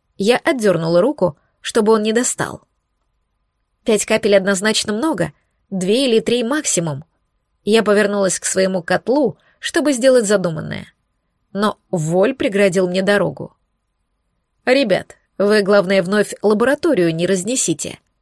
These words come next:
со смешком сказала подруга, наблюдая за нами. «Кстати, ее зелье начало обретать необходимый цвет, поэтому я больше уверилась в своей правоте». Глава пятнадцатая.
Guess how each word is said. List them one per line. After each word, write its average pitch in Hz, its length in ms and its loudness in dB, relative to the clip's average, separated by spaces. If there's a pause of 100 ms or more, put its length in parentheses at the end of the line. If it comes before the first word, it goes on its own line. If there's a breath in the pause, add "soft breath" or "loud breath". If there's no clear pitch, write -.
(420)
со 320 160 0
смешком 349 420 0
сказала 214 380 2
подруга, 214 400 2
наблюдая 185 440 2
за 190 160 0
нами. 147 400 -8 (640)
«Кстати, - 640 0
ее 180 440 0
зелье 165 520 -2 (380)
начало 190 340 0
обретать 180 520 0
необходимый 202 640 -2
цвет, - 460 -6 (480)
поэтому 226 360 0
я 254 180 0
больше 202 460 0
уверилась 175 640 0 (220)
в - 60 -10
своей 175 380 0
правоте». 175 640 -4 (1600)
Глава 208 640 2 (140)
пятнадцатая. 247 920 -4